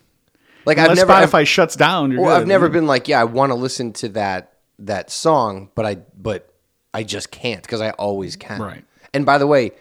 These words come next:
Speaker 1: you only have it as long as you have your phone or your i-, iTunes
Speaker 2: I have it on my computer.
Speaker 1: membership or
Speaker 2: Right.
Speaker 1: whatever, right?
Speaker 2: Yeah.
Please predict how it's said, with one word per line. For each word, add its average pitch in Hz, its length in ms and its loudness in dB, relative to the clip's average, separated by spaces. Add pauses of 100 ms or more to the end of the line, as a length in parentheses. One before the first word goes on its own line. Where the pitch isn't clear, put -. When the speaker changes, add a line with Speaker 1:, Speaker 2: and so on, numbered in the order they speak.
Speaker 1:
you 175 260 -4
only 120 280 -2
have 117 360 -4
it 87 140 -8
as 101 80 -10
long 107 160 -8
as 101 80 -10
you 92 200 -10
have 95 180 -8
your 98 80 -8
phone 95 500 -10
or 107 160 -4
your 104 240 -6
i-, 98 460 -6
iTunes 98 500 -8
Speaker 2:
I 117 40 -6
have 131 100 -6
it - 20 -4
on 117 80 -6
my 107 100 -10
computer. 110 320 -12
Speaker 1:
membership 120 560 -6
or 135 40 -2
Speaker 2:
Right. 131 120 -4
Speaker 1:
whatever, - 380 -18
right? 95 260 -8
Speaker 2:
Yeah. 147 200 -2